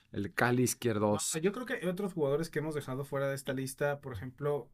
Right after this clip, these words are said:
Speaker 2: em, a mí me gustaba mucho en la central, perdón, se me, se me escapó su nombre ahorita, eh, jugador de Santos que ju-, vino de Cruz Azul y ahora está en América.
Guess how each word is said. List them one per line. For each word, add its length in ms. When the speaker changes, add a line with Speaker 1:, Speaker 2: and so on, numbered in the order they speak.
Speaker 2:
em, 760
a 120
mí 140
me 120
gustaba 500
mucho 340
en 80
la 80
central, 480
perdón, 360
se 100
me, 160
se 120
me 120
escapó 260
su 160
nombre 240
ahorita, 360
eh, 200
jugador 380
de 80
Santos 400
que 160
ju-, 280
vino 260
de 80
Cruz 180
Azul 280
y 40
ahora 160
está 160
en 60
América. 420